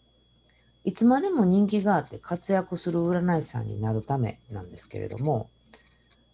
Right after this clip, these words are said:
えー、あなたが所属してる会社にも必ず人気があって、すごく活躍してる占い師さんっていてるはずなんですね。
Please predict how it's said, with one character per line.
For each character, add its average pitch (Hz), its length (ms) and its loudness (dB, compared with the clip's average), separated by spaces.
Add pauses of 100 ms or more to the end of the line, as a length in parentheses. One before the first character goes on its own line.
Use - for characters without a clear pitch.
(120)
え 117 240 -4
ー、 - 80 -14
あ 180 80 0
な 320 120 2
た 247 120 2
が 175 100 2
所 139 180 -4
属 135 300 -6
し 131 60 -10
て 170 100 -2
る 160 120 0
会 131 260 -4
社 123 140 -4
に 135 80 -2
も 117 340 -6
必 165 160 -6 (260)
ず 190 120 0
人 214 240 4
気 220 160 -4
が 226 180 0
あ 113 60 -4
っ - 40 -12
て、 120 440 -2 (540)
す - 180 -6
ご 240 160 4
く 214 120 -8
活 160 300 -4
躍 170 260 0
し - 60 -10
て 160 160 -2
る 160 80 0
占 160 320 0
い 127 60 -4
師 - 60 -12
さ 113 80 -8
ん 104 40 -8
っ 104 40 -14
て - 180 -10
い 151 60 -6
て 180 120 0
る 165 80 2
は 147 160 -2
ず 135 140 -6
な 107 80 -6
ん 95 100 -14
で 95 60 -20
す - 160 -8
ね。 233 140 -4